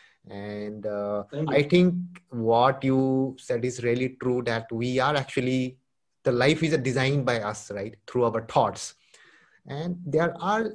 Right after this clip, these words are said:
Speaker 1: universal laws that we have to follow. I mean, these laws are working whether we believe in them or not. We just have to use these
Speaker 2: <laughs>
Speaker 1: laws
Speaker 2: Sure.
Speaker 1: to create our life, right?
Speaker 2: Sure,
Speaker 1: So
Speaker 2: sure.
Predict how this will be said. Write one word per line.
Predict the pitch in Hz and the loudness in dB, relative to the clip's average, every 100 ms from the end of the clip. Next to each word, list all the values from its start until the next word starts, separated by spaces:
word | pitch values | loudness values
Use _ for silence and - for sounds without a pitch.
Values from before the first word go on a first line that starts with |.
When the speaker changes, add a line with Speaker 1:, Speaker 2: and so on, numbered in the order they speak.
| - | -4
Speaker 1:
universal | 151 180 185 180 180 175 | 2 4 6 4 4 2
laws | 165 151 151 160 147 | 4 4 4 4 2
that | 156 | 2
we | 143 156 160 | 0 -2 -2
have | 123 131 170 180 - | -2 0 0 0 2
to | 196 190 - - | 4 4 2 -10
follow. | - 131 131 120 | 0 2 4 2
I | 120 | 2
mean, | 147 147 | 0 2
these | 143 135 | 0 2
laws | 131 160 185 | 4 4 6
are | 180 | 4
working | 131 135 131 139 | 6 4 4 -2
whether | 113 117 127 | 0 0 0
we | 123 | 0
believe | 110 113 120 120 | -2 0 0 0
in | 120 | -4
them | 107 107 | -4 -6
or | 107 | -6
not. | 101 107 87 - _ _ _ _ - | -4 -2 -4 -8 _ _ _ _ -12
We | 95 | -4
just | 131 131 | -4 -2
have | 147 | -2
to | - 131 - | -2 -2 -2
use | 135 135 | -2 -2
these | 135 127 - | -2 -2 -4
Speaker 2:
<laughs> | |
Speaker 1:
laws | 107 113 107 | -4 0 0
Speaker 2:
Sure. | - | -2
Speaker 1:
to | 113 | -12
create | - 107 104 | -10 -10 -8
our | 98 95 | -8 -8
life, | 87 85 87 _ _ _ _ _ _ _ _ | -8 -10 -12 _ _ _ _ _ _ _ _
right? | 90 110 117 _ - _ _ _ | -10 -10 -12 _ -20 _ _ _
Speaker 2:
Sure, | - 156 | -10 -8
Speaker 1:
So | 123 | -6
Speaker 2:
sure. | 123 117 117 117 113 | -2 2 2 2 0